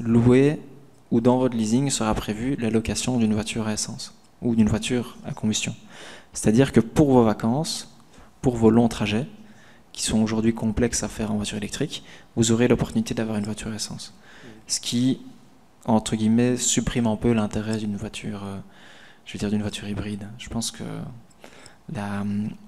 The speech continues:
la voiture électrique, elle a maintenant une batterie de plus en plus puissante, elle permet quand même déjà de faire pas mal de kilomètres sur la journée, l'aller-retour. Il y a, il y a un enjeu au-, autour de la voiture électrique, des bonnes, des bornes de recharge en suffisance. Euh,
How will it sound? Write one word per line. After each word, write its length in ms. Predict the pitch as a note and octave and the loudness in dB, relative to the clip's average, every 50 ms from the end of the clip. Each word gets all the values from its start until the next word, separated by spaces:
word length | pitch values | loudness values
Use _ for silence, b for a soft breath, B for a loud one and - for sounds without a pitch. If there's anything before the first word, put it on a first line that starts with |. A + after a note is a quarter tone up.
| - - - | -20 -10 -4
la 60 | D3 A2 | 0 2
voiture 260 | A2+ A2+ A2+ - A2+ | 2 2 2 2 0
électrique, 680 | G#2+ G#2+ G#2+ - - - B2 - - - - - - - - - _ _ - - - | 0 0 -2 -2 -6 -6 -6 -6 -6 -10 -10 -12 -14 -18 -20 -20 _ _ -20 -18 -14
elle 140 | A2+ G2 | -8 -6
a 280 | G2 E2+ E2+ F2 E2 - | -4 -4 -4 -4 -6 -4
maintenant 380 | - - A2 G#2+ A2 G#2+ G#2+ A2 A2 | -4 -2 0 0 0 0 0 -2 -2
une 100 | G#2+ G#2 | -2 0
batterie 280 | G2+ G#2 G#2+ - - A#2 | 0 0 -2 -2 -6 -6
de 60 | G#2 | -4
plus 120 | - A2+ | -4 -4
en 60 | G#2+ G2+ | -4 -4
plus 120 | G2 - | -6 -6
puissante, 440 | - - - - A#2+ A#2+ B2 A#2+ A2+ | -4 -4 -2 0 0 0 0 0 -2
elle 60 | G#2+ | 0
permet 240 | - A2 G#2+ G#2+ G#2 | 0 0 0 0 -2
quand 120 | - G#2 | -2 0
même 80 | G#2+ G#2+ | 0 0
déjà 160 | G#2 G#2+ G#2+ | 0 -2 -4
de 60 | - | -6
faire 160 | - G#2 - | -8 -6 -4
pas 80 | - A2 | -2 -2
mal 100 | A2 G#2+ | -2 -2
de 60 | A2 | -4
kilomètres 500 | G#2+ - - A#2+ G#2+ A2 - - - - | -6 -8 -8 -6 -6 -6 -8 -10 -12 -12
sur 140 | - - A2+ | -8 -6 -4
la 120 | G#2+ G#2+ | -2 -2
journée, 360 | G2+ G#2+ G#2+ - A2+ A#2 A#2 A2+ | -2 -2 -4 -2 -2 0 0 0
l'aller-retour. 520 | A2+ G#2+ A2 A2 - - B2 B2+ B2 - B B B B B B B B B - | 0 -4 -6 -6 -4 -4 -4 -4 -4 -8 B B B B B B B B B -8
Il 60 | G#2+ | -8
y 20 | |
a, 40 | - - - | -8 -4 2
il 60 | A#2 | 4
y 40 | A2+ | 6
a 40 | A2+ | 8
un 80 | A2+ | 8
enjeu 360 | A2+ A#2 A2+ A2+ A2+ B2+ C3 C3 | 8 8 8 6 6 6 6 6
au-, 300 | B2+ - - - A#2 - | 6 4 0 -2 -4 -4
autour 220 | - A#2+ - - B2 | -4 -4 0 4 6
de 40 | A#2 | 6
la 60 | A2 | 6
voiture 220 | A2 G#2+ A2 - A2+ | 4 2 0 -4 -4
électrique, 580 | A2 G#2+ - - B2+ A#2+ - - - - - - | -4 -4 -4 -6 -6 -6 -6 -12 -14 -16 -16 -14
des 220 | C3+ B2 A2 G#2+ | -10 -4 -2 0
bonnes, 220 | G#2+ A2+ A2 A2+ A2+ - | 2 4 4 2 2 -2
des 120 | - A2 G#2 | -2 -2 2
bornes 200 | A2 A2 G#2+ G#2+ | 2 4 2 2
de 60 | G#2+ | 0
recharge 400 | - - - B2+ C3 C3 C#3 - B B B B B B B B B B B | -2 -6 -6 -6 -6 -6 -8 -10 B B B B B B B B B B B
en 140 | A#2 A#2 A2 | -4 -2 -2
suffisance. 840 | - - - - - G#2+ A2 A2+ A2+ B2 C#3 C3 - - - - - - - - - _ _ _ _ - - _ - - D#3+ D#3 | -2 -6 -6 -8 -8 -2 0 2 2 2 2 0 -2 -4 -6 -10 -18 -20 -20 -20 -20 _ _ _ _ -20 -14 _ -10 -8 -6 -6
Euh, 200 | G#2+ G#2+ G#2 G#2 | -4 -4 -4 -4